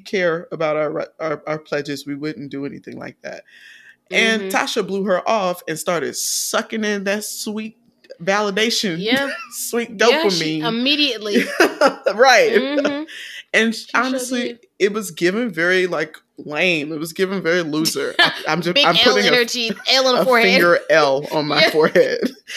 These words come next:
Speaker 1: Very
Speaker 2: <laughs>
Speaker 1: loser shit. You
Speaker 2: Lame.
Speaker 1: know what I'm saying?
Speaker 2: Yeah.
Speaker 1: So that's what I feel about it.
Speaker 2: Yeah.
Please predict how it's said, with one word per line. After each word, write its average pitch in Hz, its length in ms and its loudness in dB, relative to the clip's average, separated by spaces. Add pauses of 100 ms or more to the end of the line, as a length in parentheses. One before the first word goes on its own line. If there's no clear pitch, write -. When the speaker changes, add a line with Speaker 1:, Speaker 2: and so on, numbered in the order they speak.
(180)
Speaker 1:
Very 214 440 4
Speaker 2:
<laughs> - 20 2
Speaker 1:
loser 175 520 0
shit. 151 320 -2
You 214 160 -6
Speaker 2:
Lame. 269 240 4
Speaker 1:
know 156 80 0
what 165 80 -2
I'm 170 100 -6
saying? 170 380 -8
Speaker 2:
Yeah. 208 300 -4 (140)
Speaker 1:
So 131 480 -4 (880)
that's - 180 -14
what - 140 -8
I - 20 -16
feel - 220 -14
about - 300 -12
it. - 40 -18
Speaker 2:
Yeah. 170 80 -18